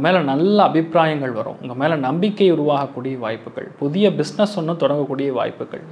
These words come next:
agency, distribution சம்பந்தப்பட்ட business, மல்டி லெவல் marketing சம்பந்தப்பட்ட business, சகோதரர்கள் மூலியமா ஒரு ஆதாயம் கிடைக்கிறது, பத்திரம் சம்பந்தப்பட்ட விஷயங்கள் வீட்டுக்கு வந்து சேருவது,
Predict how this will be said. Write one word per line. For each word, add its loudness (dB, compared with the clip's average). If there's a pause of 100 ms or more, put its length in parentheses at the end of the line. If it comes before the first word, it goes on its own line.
(180)
agency, 0 (140)
distribution 0
சம்பந்தப்பட்ட -6
business, -14
மல்டி 0
லெவல் 4
marketing -4
சம்பந்தப்பட்ட -6
business, -16 (960)
சகோதரர்கள் 8
மூலியமா 4
ஒரு 6 (120)
ஆதாயம் 4
கிடைக்கிறது, -10 (1000)
பத்திரம் 4
சம்பந்தப்பட்ட 4
விஷயங்கள் 2
வீட்டுக்கு 4
வந்து -4
சேருவது, -8